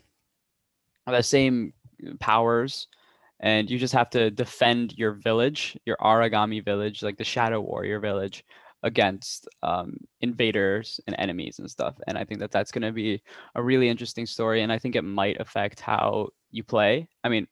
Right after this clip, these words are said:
not fully, but I think that they're gonna be, like, more bosses and, like, more hand-to-hand combat, but that's just speculation at this point,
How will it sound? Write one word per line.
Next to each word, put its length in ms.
not 200
fully, 320
but 120
I 80
think 160
that 100
they're 160
gonna 200
be, 160
like, 160
more 320
bosses 760
and, 120
like, 240
more 200
hand-to-hand 460
combat, 440
but 80
that's 260
just 440
speculation 640
at 120
this 160
point, 320